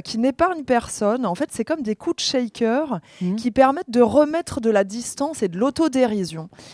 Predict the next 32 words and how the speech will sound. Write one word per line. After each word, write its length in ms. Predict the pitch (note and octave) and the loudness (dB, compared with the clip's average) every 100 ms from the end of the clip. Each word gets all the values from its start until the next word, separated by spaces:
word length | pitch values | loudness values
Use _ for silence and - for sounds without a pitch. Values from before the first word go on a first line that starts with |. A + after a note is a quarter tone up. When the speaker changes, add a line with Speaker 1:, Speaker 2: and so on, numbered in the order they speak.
| - | -6
Speaker 1:
Et 120 | F#3+ | 2
on 140 | G3 A3 | 2 4
en 140 | A3+ | 2
a 100 | C4 | 2
pas 200 | D#4+ A#3 | 6 4
mal 200 | A#3 A#3+ | 6 2
besoin. 400 | G3+ G3+ F3 D3+ | 0 -2 -2 -8
Donc 180 | D#3 F3 | -6 -2
en 60 | A3+ | -2
fait, 120 | E4 | -2
nous, 120 | C4+ | -6
c'est 160 | D#4 B3 | -6 -6
ce 60 | - | -6
qu'on 160 | A3 | -4
a 80 | G#3 | -4
découvert 680 | G3+ G#3+ - G3+ B3 C4 - _ - - | -4 -6 -6 -2 -2 -4 -10 _ -16 2
avec, 360 | G#3+ A3+ A#3 | 2 4 2
euh, 240 | A3+ G3+ G3 | 4 4 4
ce 160 | - | 0
spectacle, 580 | G3+ G#3+ G3+ A#3 C4+ C4+ | -4 -4 -2 0 -2 0
en 100 | A#3+ | -2
travaillant 440 | - B3 A3+ A3+ | -2 -2 0 0
Despentes 380 | A3 G#3 G#3+ A3 | 0 -2 -4 -4
au 60 | G3+ | -6
théâtre. 460 | - F#3+ A3+ - - - - | -2 -2 -2 -6 -16 -20 -20
C'est 180 | - B3+ | -2 -2
plutôt, 480 | A3 C#4 D4 F#4 G4 - - - | 0 -4 2 2 2 -2 -20 -2
euh, 120 | A3 | 0
des 180 | G#3 B3+ | 2 2
phrases 340 | B3 - D4+ F#4 C#4+ A#3 F#3+ | -2 0 2 2 2 -2 -2
qui 160 | - | -4
remettent, 540 | B3 - C#4+ E4+ - | 2 2 4 0 0